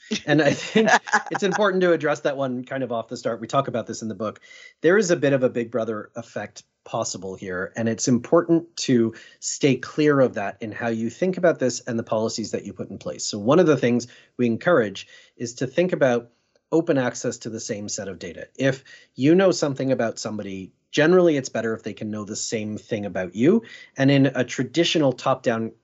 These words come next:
Speaker 1: organization, that's not always true. So your
Speaker 2: Mm-hmm.
Speaker 1: boss may know things about you, but you don't know things about your boss. And that's where the Big Brother aspect of this can come into play. So if you give people access to insights derived from that data,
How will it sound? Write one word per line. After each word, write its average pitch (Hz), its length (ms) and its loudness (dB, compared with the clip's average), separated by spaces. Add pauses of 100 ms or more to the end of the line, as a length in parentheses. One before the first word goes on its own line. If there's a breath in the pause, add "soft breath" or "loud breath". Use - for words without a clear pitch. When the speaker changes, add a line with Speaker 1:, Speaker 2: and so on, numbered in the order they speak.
(120)
Speaker 1:
organization, 117 600 -2
that's 110 180 -8
not 135 220 2
always 107 380 -4
true. - 220 -14
So 107 280 -10
your 110 200 -4
Speaker 2:
Mm-hmm. 120 60 -6
Speaker 1:
boss 117 260 0
may 110 120 -2
know 104 140 -6
things 104 240 -10
about 95 200 -8
you, 95 140 -8
but 92 140 -8
you 104 100 -4
don't 98 180 -4
know 98 140 -4
things 92 280 -6
about 87 200 -6
your 90 120 -8
boss. 90 340 -4 (360 loud breath)
And 120 160 8
that's 139 300 6
where 120 460 2 (260)
the 123 80 -6
Big 113 240 -4
Brother 107 360 -2
aspect 113 460 -6
of 95 100 -10
this 104 240 -6
can - 360 -6
come 104 200 -8
into 95 200 -10
play. - 280 -10
So 110 220 -4
if - 160 -8
you 113 100 4
give 143 300 4
people 131 380 2
access 113 400 -4
to - 160 -10
insights 117 640 -2 (440 loud breath)
derived 123 560 2
from 113 380 -2
that 104 280 -8
data, 120 420 2